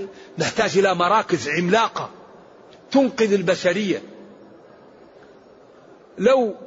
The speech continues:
فهم العالم الإسلام لدخل في الإسلام أفواجا، لكن المسلمين يحولون بين الكفار وبين الإسلام بكثير من أفعالهم المخالفة للإسلام. فحذاري حذار.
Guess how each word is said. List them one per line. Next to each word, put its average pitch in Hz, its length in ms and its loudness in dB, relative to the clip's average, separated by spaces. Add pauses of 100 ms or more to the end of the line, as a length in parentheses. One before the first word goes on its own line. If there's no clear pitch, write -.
(320)
فهم 226 400 2
العالم 214 540 2
الإسلام 214 560 0
لدخل 190 480 0
في 160 80 -4
الإسلام 170 460 -4
أفواجا، 143 500 -4 (800)
لكن 208 420 -2
المسلمين 202 680 0
يحولون 196 600 2
بين 208 220 2
الكفار 196 520 -2
وبين 185 340 2
الإسلام 185 520 -2 (420)
بكثير 208 540 0
من 208 200 0
أفعالهم 208 640 0
المخالفة 175 640 0
للإسلام. 143 560 -6 (1600)
فحذاري 156 540 -2
حذار. 123 340 -2